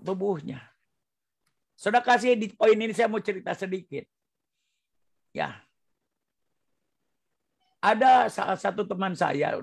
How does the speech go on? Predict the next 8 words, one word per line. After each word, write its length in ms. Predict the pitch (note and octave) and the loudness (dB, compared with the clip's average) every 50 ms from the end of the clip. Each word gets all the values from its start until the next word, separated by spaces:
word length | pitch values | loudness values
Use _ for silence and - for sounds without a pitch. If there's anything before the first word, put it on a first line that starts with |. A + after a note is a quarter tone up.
| - - | -10 -2
baru 160 | - D#3+ D#3+ | 0 0 0
meninggal. 560 | D#3 D#3 D#3 D#3+ D#3+ D3 C3 A2+ G2 D#2+ B1+ - _ _ _ _ _ _ _ _ _ _ _ _ _ _ _ _ _ _ _ _ _ _ _ | 0 -2 -4 -4 -4 -2 -2 -2 -2 -2 -4 -8 _ _ _ _ _ _ _ _ _ _ _ _ _ _ _ _ _ _ _ _ _ _ _
Dia 160 | D3 E3+ G#3+ G#3 | -2 0 0 0
seorang 400 | - G#3+ F3+ F3+ F#3+ F3+ F3 E3 | 0 -2 0 0 0 0 0 -2
dokter 400 | E3 - - _ G3+ F#3+ - - - _ _ _ _ _ _ _ _ _ _ _ _ _ _ _ _ | -2 -2 -2 _ -2 -2 -2 -4 -8 _ _ _ _ _ _ _ _ _ _ _ _ _ _ _ _
tahun 400 | F#3+ G3+ G#3 G#3 A3 A3 G#3+ G#3 | 0 2 4 4 4 4 2 4
dua 240 | F#3+ G3+ G#3 G3 - | 4 4 4 2 0
puluh, 240 | - - - - | -4 -12 -16 -14